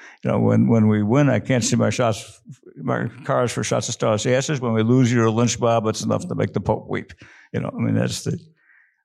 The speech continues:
Penelope was, um, her character Lara was, uh,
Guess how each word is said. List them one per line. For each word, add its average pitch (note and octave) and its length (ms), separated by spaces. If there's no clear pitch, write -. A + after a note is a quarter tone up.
Penelope C3 760
was, A#2+ 640
um, A2 720
her B2+ 120
character C#3+ 360
Lara A2+ 580
was, G#2+ 560
uh, A#2 60